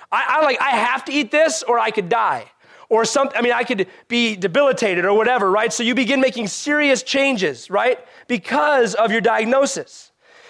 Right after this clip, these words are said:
You see, we all need the church. We need the body. We need the covenant people of God. But when the affliction of life sets in, guess what?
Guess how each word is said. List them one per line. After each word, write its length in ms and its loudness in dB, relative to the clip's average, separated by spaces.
You 60 -4
see, 180 0
we 160 2
all 180 4
need 240 0
the 80 -4
church. 560 -2
We 120 0
need 200 2
the 60 0
body. 420 -2
We 180 -2
need 200 0
the 80 -2
covenant 440 0
people 260 -2
of 140 -4
God. 400 -2
But 100 -6
when 280 0
the 120 -10
affliction 360 -10
of 100 -2
life 220 -2
sets 220 -4
in, 120 -2
guess 220 -4
what? 260 -4